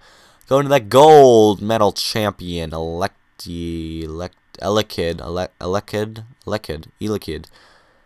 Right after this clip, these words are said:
And he's gonna go for a grind gear, shift grind, shift whatever the fuck it's called, and annihilate my poop with the fuck poop. God damn it. There's a choice specs Elekid. Come on. This thing is badass. I'm gonna go into Gesundheit.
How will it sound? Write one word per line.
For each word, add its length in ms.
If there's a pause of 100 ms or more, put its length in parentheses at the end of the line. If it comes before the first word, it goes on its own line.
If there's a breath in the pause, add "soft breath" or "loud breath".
(100)
And 140
he's 80
gonna 240
go 60
for 160
a 40
grind 440
gear, 340
shift 400
grind, 560
shift 400
whatever 260
the 60
fuck 160
it's 80
called, 340
and 480
annihilate 460
my 220 (160)
poop 180 (160)
with 160
the 100
fuck 340 (240)
poop. 220 (120)
God 280
damn 240
it. 140 (340 loud breath)
There's 120
a 40
choice 480
specs 540
Elekid. 720
Come 220
on. 420 (400 soft breath)
This 120
thing 200
is 120
badass. 600
I'm 80
gonna 100
go 80
into 160
Gesundheit. 840